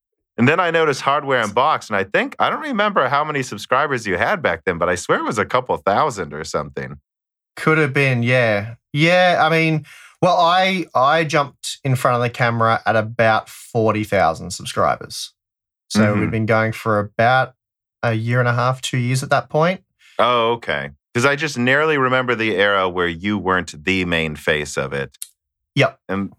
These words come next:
Speaker 1: then it became much, much bigger then, and I just started following the YouTube channel for the most part. But yeah, like,
Speaker 2: Okay.
Speaker 1: what brought you to, you know, Hardware Unboxed or any of that?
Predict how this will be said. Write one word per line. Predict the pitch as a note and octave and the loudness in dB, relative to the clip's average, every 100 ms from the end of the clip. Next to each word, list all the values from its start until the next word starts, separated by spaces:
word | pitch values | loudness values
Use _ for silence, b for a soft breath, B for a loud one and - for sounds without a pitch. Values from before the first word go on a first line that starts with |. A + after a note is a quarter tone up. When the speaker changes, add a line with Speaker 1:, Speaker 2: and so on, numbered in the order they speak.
| _ - | _ -6
Speaker 1:
then | G2+ A2+ A#2 | 0 2 2
it | A2+ | -2
became | A2 G#2+ F#2+ | -2 -2 0
much, | G2 G#2 - | 0 -2 -4
much | F#2 - | -6 -2
bigger | F#2+ F2 D#2+ D2 | -2 0 -2 0
then, | A#2+ A#2+ F#2 F2 | 2 2 0 -2
and | D2+ F#2 | -4 0
I | F2+ F2+ E2 _ G#2+ G2+ | 0 -2 -8 _ -14 -10
just | F2+ A2+ - | -2 -2 0
started | G#2 F#2 D#2+ | 0 0 -2
following | F#2+ F2 E2 D#2+ | -2 0 -2 -6
the | D2+ | -8
YouTube | D#2 E2 - C#2+ | -8 -8 -10 -8
channel | - D2+ D2 D2+ | -6 -4 -4 -6
for | |
the | D2 | -6
most | D2 D#2 F2 - | -2 -2 -2 -2
part. | D2 C#2+ - | -4 -2 -4
But | D#2 | -4
yeah, | G#2+ A2+ | 0 2
like, | A#2+ A#2+ | 2 0
Speaker 2:
Okay. | C#3 | 0
Speaker 1:
what | F#3 - G#2 | 0 -6 -2
brought | A#2 B2 C#3 | 2 2 0
you | B2+ B2+ A2 - | -4 -4 -6 -4
to, | D#3 D3+ A2 F#2+ - _ _ _ _ _ _ _ _ _ | 0 0 0 -4 -10 _ _ _ _ _ _ _ _ _
you | F#2 F#2 | -2 2
know, | E2+ E2 - _ _ | 2 -2 -10 _ _
Hardware | - F#2 F2 E2+ | -2 -2 0 -2
Unboxed | E2 E2 E2 E2 - E2 | 0 0 0 -2 -6 -6
or | |
any | D#2+ F2+ | -4 -4
of | D2 | -6
that? | D2 C#2+ A1+ | -6 -6 -8